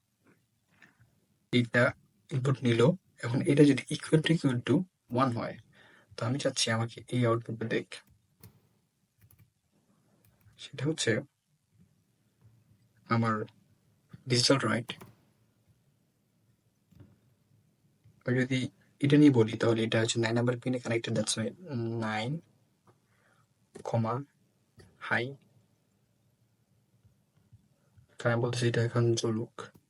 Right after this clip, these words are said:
নেক্সট, ডিজিটাল রিড। So, ডিজিটাল রাইট। এই যে যেটা গ্রিন, সেটা যুক্ত আছে দুই নাম্বার পিনে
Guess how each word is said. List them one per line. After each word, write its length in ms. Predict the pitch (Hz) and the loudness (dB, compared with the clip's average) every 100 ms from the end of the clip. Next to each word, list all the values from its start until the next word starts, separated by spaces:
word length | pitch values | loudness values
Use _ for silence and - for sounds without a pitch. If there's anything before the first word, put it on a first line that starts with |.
| _ _ _ _ _ - | _ _ _ _ _ -6
নেক্সট, 340 | 120 - - - - - _ - | -4 -4 -6 -10 -16 -20 _ -6
ডিজিটাল 260 | 120 117 131 | -2 0 0
রিড। 180 | 113 110 - _ _ _ _ _ _ _ _ _ _ _ _ _ _ _ _ _ - - _ _ - | -2 -4 -12 _ _ _ _ _ _ _ _ _ _ _ _ _ _ _ _ _ -20 -20 _ _ -8
So, 140 | - | -2
ডিজিটাল 280 | 120 117 113 | 0 0 -2
রাইট। 340 | 107 110 117 - - _ _ _ _ _ | -2 -4 -6 -12 -20 _ _ _ _ _
এই 120 | - | -6
যে 120 | 113 113 - - | -4 -4 -8 -8
যেটা 160 | - | -4
গ্রিন, 260 | 120 123 135 | 0 2 2
সেটা 220 | - - | 0 -2
যুক্ত 220 | 120 117 | -2 -2
আছে 140 | - - - _ _ _ _ _ _ _ _ _ - _ 147 | -4 -4 -10 _ _ _ _ _ _ _ _ _ -20 _ -2
দুই 160 | 135 | 2
নাম্বার 260 | 123 113 117 | 4 4 2
পিনে 240 | - 117 | 0 -2